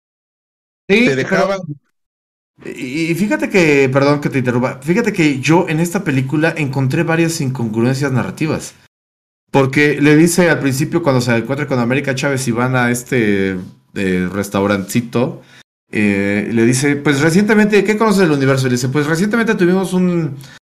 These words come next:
Speaker 1: un encuentro con Spider-Man." Y dices, "A ver, espérate, espérate, espérate. El pedo del multiverso no fue con Spider-Man.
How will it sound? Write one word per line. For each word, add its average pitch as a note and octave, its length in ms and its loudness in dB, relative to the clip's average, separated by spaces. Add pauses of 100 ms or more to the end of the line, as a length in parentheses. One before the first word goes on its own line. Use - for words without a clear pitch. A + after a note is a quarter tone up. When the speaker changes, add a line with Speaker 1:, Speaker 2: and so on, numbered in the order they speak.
(120)
Speaker 1:
un D3 840 0
encuentro C#3+ 400 0
con A#2+ 160 0
Spider-Man." G#2 640 0 (540)
Y C3+ 60 2
dices, C3 200 2
"A A#2+ 80 -2
ver, B2 120 4
espérate, A#2+ 280 -2
espérate, A2+ 260 -2
espérate. - 380 -6 (500)
El A#2 160 2
pedo G3+ 180 4
del C4+ 120 4
multiverso C#3 720 0
no F3 160 0
fue F#3+ 140 -2
con C#3+ 120 -2
Spider-Man. E3+ 680 -2